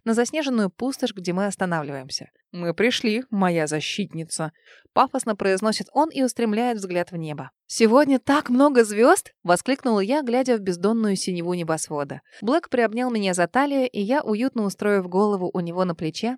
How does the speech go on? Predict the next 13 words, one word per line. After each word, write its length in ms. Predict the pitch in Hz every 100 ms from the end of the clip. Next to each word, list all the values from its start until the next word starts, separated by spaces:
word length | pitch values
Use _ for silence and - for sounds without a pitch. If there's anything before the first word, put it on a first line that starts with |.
| _
чувствовала 500 | - 302 - 285 254
себя 400 | 233 214 214 208 -
самым 340 | - 311 262
счастливым 480 | - 185 185 214 214
человеком 460 | - 151 151 175
на 120 | 151 135
свете. 400 | - 131 - - _ _ _
"Никогда 480 | - 220 226 220 233
не 160 | 226 208
видела 280 | 196 190 185
столько! 560 | - 214 190 - 175 _ -
Так 220 | - -
красиво!" 640 | - - - 277 254 226